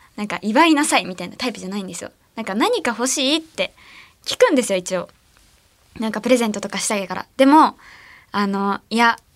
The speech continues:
なんか、あんまり思い浮かばないからなー」って言って、なんか、「お花が欲しい」とか、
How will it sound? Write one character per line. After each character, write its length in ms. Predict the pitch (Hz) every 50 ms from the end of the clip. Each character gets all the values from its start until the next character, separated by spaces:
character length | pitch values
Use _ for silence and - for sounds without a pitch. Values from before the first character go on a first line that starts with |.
| _ _ _ _
な 100 | - 214
ん 40 | 214
か、 140 | 208 - -
あ 40 | 214
ん 140 | 247 247 240
ま 80 | 240
り 140 | 240 240 -
思 260 | - 226 226 220 226 226
い 60 | 226
浮 60 | 220
か 100 | 220 247
ば 140 | 226 233 226
な 140 | 214 196 190
い 100 | 180 - _ _ _ _
か 100 | - 208
ら 100 | 196 180
な 500 | 180 190 208 208 214 214 214 214 220 220
ー」 40 | 214
っ 20 | 214
て 120 | - 180
言 20 |
っ 100 | 175 _
て、 300 | - 202 196 190 - - _ _ _ _ _ _ _ _ _ _
な 40 | -
ん 20 | -
か、 60 | - -
「お 40 |
花 320 | 226 226 - 320 311 311 302
が 60 | 294
欲 180 | 285 - 262 262
し 160 | - - 214
い」 40 | -
と 120 | - 214
か、 100 | -